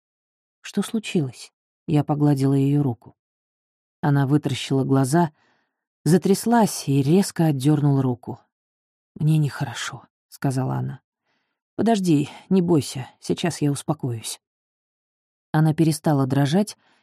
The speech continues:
и заговорила медленно, чеканя каждое слово. "Я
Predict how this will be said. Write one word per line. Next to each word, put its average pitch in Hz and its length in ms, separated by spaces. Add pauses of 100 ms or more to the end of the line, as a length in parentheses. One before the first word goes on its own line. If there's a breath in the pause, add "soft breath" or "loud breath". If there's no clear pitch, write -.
(200)
и 170 80
заговорила 190 540
медленно, 185 800 (280)
чеканя 180 500
каждое 143 460
слово. 117 440 (1120)
"Я 156 420